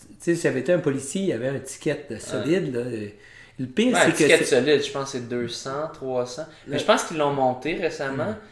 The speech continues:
Speaker 2: mais
Speaker 1: Mais c'est
Speaker 2: ouais.
Speaker 1: parce que ce, ce, ce, cet automobiliste, il a klaxonné en étant convaincu
Speaker 2: Ouais, que
Speaker 1: que
Speaker 2: c'était
Speaker 1: lui,
Speaker 2: son
Speaker 1: qu'il
Speaker 2: ouais.
Speaker 1: avait raison,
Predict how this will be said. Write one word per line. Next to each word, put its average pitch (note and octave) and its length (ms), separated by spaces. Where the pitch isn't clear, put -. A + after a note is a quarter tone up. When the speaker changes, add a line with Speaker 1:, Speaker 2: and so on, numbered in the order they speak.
Speaker 2:
mais A2+ 800
Speaker 1:
Mais C3 160
c'est A#2+ 60
Speaker 2:
ouais. A#2+ 60
Speaker 1:
parce C3+ 160
que C3 100
ce, B2 240
ce, A#2 200
ce, A2 220
cet B2 240
automobiliste, C3+ 600
il - 20
a A#2 40
klaxonné B2 640
en B2 140
étant A#2 320
convaincu E3 880
Speaker 2:
Ouais, C3 220
que B2+ 80
Speaker 1:
que A#2 60
Speaker 2:
c'était B2 180
Speaker 1:
lui, C#3+ 120
Speaker 2:
son G3+ 300
Speaker 1:
qu'il G3+ 200
Speaker 2:
ouais. A3 60
Speaker 1:
avait F#3+ 200
raison, C#3 480